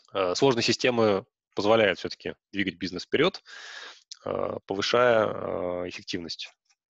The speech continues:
производства. То есть это не просто какие-то абстрактные картинки, абстрактные модели, статьи, это некоторые уже, э, практическое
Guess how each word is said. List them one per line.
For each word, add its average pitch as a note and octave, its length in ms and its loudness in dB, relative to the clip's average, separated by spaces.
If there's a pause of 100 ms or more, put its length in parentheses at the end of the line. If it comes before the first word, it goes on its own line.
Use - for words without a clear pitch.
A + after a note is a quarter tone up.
(120)
производства. F2 380 -12
То - 40 -10
есть - 60 -12
это - 80 -14
не G2 60 -6
просто C#3+ 220 0
какие-то A2 200 -2
абстрактные G2 640 -2 (240)
картинки, F#2+ 520 -6 (640)
абстрактные F#2 580 -6
модели, G2 380 0
статьи, A2 480 -6
это F2+ 640 -6
некоторые F2+ 420 -12
уже, F2 220 -12 (400)
э, F2+ 200 -8
практическое - 580 -8